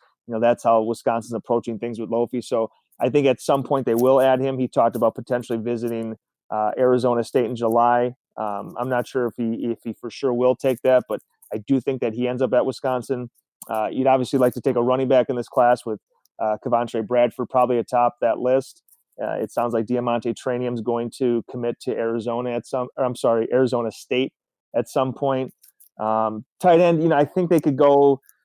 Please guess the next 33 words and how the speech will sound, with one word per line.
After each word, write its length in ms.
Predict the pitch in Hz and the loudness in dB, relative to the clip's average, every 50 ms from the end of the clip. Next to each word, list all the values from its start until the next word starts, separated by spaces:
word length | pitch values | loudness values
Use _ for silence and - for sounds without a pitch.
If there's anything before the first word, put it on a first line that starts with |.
| _ _ _ | _ _ _
they, 100 | 143 147 | 2 2
they 240 | 127 120 139 143 139 | 2 4 4 4 4
would 140 | 143 139 127 | 4 4 6
love 200 | 139 139 147 143 | 6 6 6 6
to 100 | 147 127 | 4 4
obviously 400 | 123 131 135 135 131 - 147 135 | 4 2 2 0 0 0 2 2
add 100 | 131 131 | 2 2
another 220 | 127 131 127 135 | 2 2 2 2
one 420 | 135 139 139 143 143 139 143 151 - _ _ | 2 2 2 0 -2 -6 -10 -14 -18 _ _
in, 180 | - 123 123 110 | -12 -10 -8 -8
in 180 | 131 127 127 | -8 -8 -8
Cam 340 | - - - 135 127 123 120 | -8 -6 -4 -4 -4 -4 -2
Large 580 | 123 120 120 120 123 131 139 147 143 - - - - - | 0 2 2 4 4 2 2 0 -6 -10 -18 -20 -14 -10
to 80 | - 135 | -8 -8
join, 580 | 120 - 131 123 120 120 120 120 120 113 117 127 - | -6 -4 -4 -2 -2 -2 -4 -6 -8 -10 -12 -10 -6
uh, 220 | 120 117 113 113 110 - | -4 -2 -2 -2 -2 0
Cole 220 | - 131 131 123 | 0 0 0 2
Dakovich, 680 | 120 120 117 120 - 131 123 131 131 - - - - _ _ _ _ _ _ | 2 2 0 0 0 -2 -4 -4 -4 -6 -8 -16 -20 _ _ _ _ _ _
but 120 | 123 98 | -2 0
that 160 | 120 123 113 | 0 0 0
might 180 | 131 127 127 113 | 0 -2 -2 -2
be 100 | 127 127 | -2 -2
more 180 | 127 123 123 123 | 0 0 0 2
of 60 | 120 | 2
a 60 | 117 | 2
luxury 500 | 110 113 120 123 131 113 123 131 127 127 | 2 4 2 2 2 0 0 0 2 2
at 80 | 120 - | 2 0
this 140 | 131 123 - | -2 -4 -4
point, 240 | _ - 131 123 117 | _ -8 -8 -6 -6
depending 320 | 123 - - 123 123 120 | -6 -6 -4 -4 -4 -4
on 100 | 120 117 | -6 -6
how 120 | 110 117 | -6 -6
many, 260 | 120 120 117 117 113 | -6 -6 -6 -8 -8